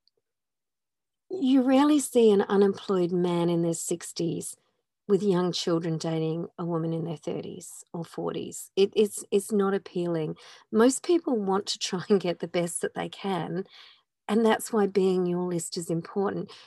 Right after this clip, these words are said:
You may feel like you don't like singles of your age, and I hear everyone saying that. "There's no good singles who are fifty. There's none that's sixty. There's none that are seventy. They're all boring." Now, I can tell you that they're not. It's a generalization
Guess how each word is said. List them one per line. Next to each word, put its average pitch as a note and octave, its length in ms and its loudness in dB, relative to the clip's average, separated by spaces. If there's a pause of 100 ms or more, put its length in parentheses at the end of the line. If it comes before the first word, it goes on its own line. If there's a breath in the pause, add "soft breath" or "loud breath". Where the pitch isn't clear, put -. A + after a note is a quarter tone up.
(120 loud breath)
You D#4 180 6
may C4 200 4
feel G3+ 360 4
like F3 540 -2
you F#3 100 -2
don't F3+ 300 -2
like E3+ 400 -2
singles E3+ 560 -4
of F3 220 -6
your E3 180 -4
age, - 560 -6 (480)
and D4 100 2
I F#4 60 2
hear F4+ 340 2
everyone A#3+ 460 0
saying E3 320 -2
that. E3+ 180 -4 (300 loud breath)
"There's - 120 -10
no E4 140 2
good D4+ 140 0
singles C4 400 0
who A#3+ 100 -2
are A3+ 60 0
fifty. G#3 380 -2
There's G#3 220 -2
none B3 220 0
that's B3+ 160 -2
sixty. - 400 -2
There's G3+ 240 0
none A3 200 2
that G#3+ 100 0
are G#3+ 60 0
seventy. F#3+ 500 -2
They're F#3 140 -4
all A3+ 240 4
boring." F#3 500 0 (400 soft breath)
Now, E4 140 4
I - 20 4
can G#4 160 6
tell D4 200 2
you B3+ 180 4
that A3 180 2
they're F3+ 140 0
not. - 480 -4 (1000)
It's A3 160 2
a C4 60 0
generalization A3 1300 0